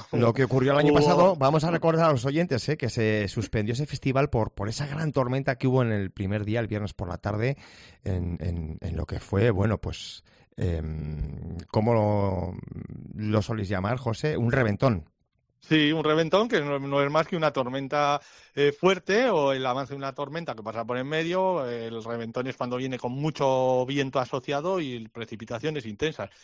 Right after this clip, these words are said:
Speaker 1: Y desde luego, desde luego las probabilidades de que se produzca lo mismo son bastante altas, porque hoy, eh, aparte de que se esperan esas tormentas, eh, mirados los mapas un poquito o los modelos de predicción, en torno a las ocho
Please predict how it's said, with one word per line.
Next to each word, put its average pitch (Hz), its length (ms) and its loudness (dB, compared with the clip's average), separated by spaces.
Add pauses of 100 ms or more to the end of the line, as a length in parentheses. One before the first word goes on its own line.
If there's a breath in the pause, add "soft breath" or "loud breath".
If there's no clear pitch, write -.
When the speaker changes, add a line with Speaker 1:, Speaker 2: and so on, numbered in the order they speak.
(100)
Speaker 1:
Y 147 80 0
desde 135 260 2
luego, 160 240 2
desde 135 560 -2
luego 185 220 4
las 175 180 0
probabilidades 156 800 2
de 190 80 0
que 180 100 -4
se 170 140 -4
produzca 135 420 -2
lo 139 140 -2
mismo 214 380 0 (180 loud breath)
son 160 180 0
bastante 143 520 0
altas, 104 320 -8
porque 123 340 -4
hoy, 180 240 4 (380 soft breath)
eh, 123 360 0
aparte 127 360 0
de 147 80 2
que 143 100 -2
se - 80 -12
esperan 139 340 -2
esas 139 220 -2
tormentas, 151 640 0
eh, 127 280 0
mirados 131 380 0
los 135 180 0
mapas 135 420 2
un 135 100 -6
poquito 131 480 0 (180 loud breath)
o 131 60 -2
los 131 240 4
modelos 135 400 4
de 135 120 0
predicción, 135 640 -2
en 139 160 -6
torno 123 280 -4
a 120 60 -2
las 113 260 -4
ocho 156 560 2